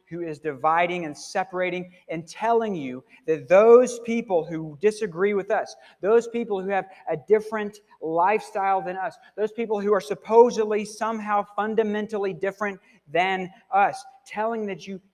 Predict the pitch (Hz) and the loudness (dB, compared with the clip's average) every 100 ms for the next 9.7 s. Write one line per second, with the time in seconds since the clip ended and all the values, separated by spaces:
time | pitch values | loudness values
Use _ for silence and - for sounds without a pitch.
0 | - 233 208 180 170 214 247 208 214 - | -4 -4 -2 -6 -8 -6 -6 -6 -8 -8
1 | 185 - - 226 220 196 185 180 175 175 | -16 -10 -6 -4 -2 -2 -4 -6 -8 -8
2 | - 180 175 _ _ _ - 190 196 190 | -6 -6 -6 _ _ _ -2 0 0 -4
3 | - - 139 202 220 220 220 220 170 143 | -12 -12 4 8 8 8 2 -4 -4 2
4 | 196 254 - 226 233 220 220 220 185 185 | 4 4 0 -2 0 0 -2 -2 -6 -4
5 | 196 185 175 165 - _ 165 160 175 175 | -4 -2 -2 -2 -10 _ -12 -6 -6 -6
6 | 170 165 147 - 165 147 _ - 156 143 | -10 -10 -10 -8 -8 -8 _ -12 -10 -2
7 | 160 151 147 147 143 131 208 139 147 202 | 0 0 -4 -6 -8 -10 -12 -14 -10 -8
8 | 185 175 190 147 - _ - 156 - 185 | -8 -8 -6 -6 -8 _ -20 -16 -14 -14
9 | 170 151 143 131 135 131 120 | -12 -12 -10 -8 -8 -8 -12